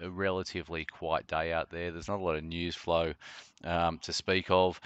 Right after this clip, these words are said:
In terms of stocks doing particularly well, uh, we've got Nickel Industries, uh, up twelve percent, Imugene, I M U up ten percent, and West African Resources up four point seven. On the flip side, Helios is down three point three eight percent.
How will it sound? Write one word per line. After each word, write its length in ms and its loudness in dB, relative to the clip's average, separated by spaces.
In 160 -4
terms 260 4
of 60 -8
stocks 320 0
doing 400 -4
particularly 580 -8
well, 380 0
uh, 240 -10
we've 200 -10
got 160 -4
Nickel 260 -6
Industries, 720 -6
uh, 260 -6
up 160 -4
twelve 360 -4
percent, 380 -4
Imugene, 720 -4
I 200 -4
M 120 -8
U 420 -4
up 160 -6
ten 220 -4
percent, 400 -6
and 100 -8
West 220 -4
African 400 -6
Resources 540 -8
up 160 -4
four 180 -8
point 240 -10
seven. 420 0
On 220 4
the 60 -2
flip 260 -4
side, 240 4
Helios 540 -2
is 100 -10
down 240 -6
three 260 -6
point 300 -8
three 280 -2
eight 180 0
percent. 420 -6